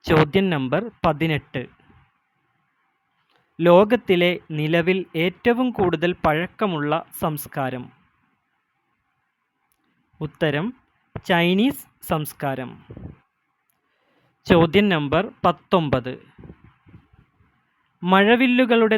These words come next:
നാട് എന്നറിയപ്പെടുന്നത്? ഉത്തരം ദക്ഷിണാഫ്രിക്ക.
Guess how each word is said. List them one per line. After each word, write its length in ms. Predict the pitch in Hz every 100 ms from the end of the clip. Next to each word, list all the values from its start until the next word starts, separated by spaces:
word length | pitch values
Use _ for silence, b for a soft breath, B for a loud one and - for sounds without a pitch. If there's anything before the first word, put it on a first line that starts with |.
| 190
നാട് 320 | 151 160 160 196 -
എന്നറിയപ്പെടുന്നത്? 880 | 165 160 139 147 143 135 131 120 123 - _ - - - _ _ _ _ _ _ _ _ _ _ _ _ _ _ _ _ _ _ -
ഉത്തരം 400 | 143 - 139 165 247 _ _ 147
ദക്ഷിണാഫ്രിക്ക. 880 | 165 - - 190 156 - 143 - 123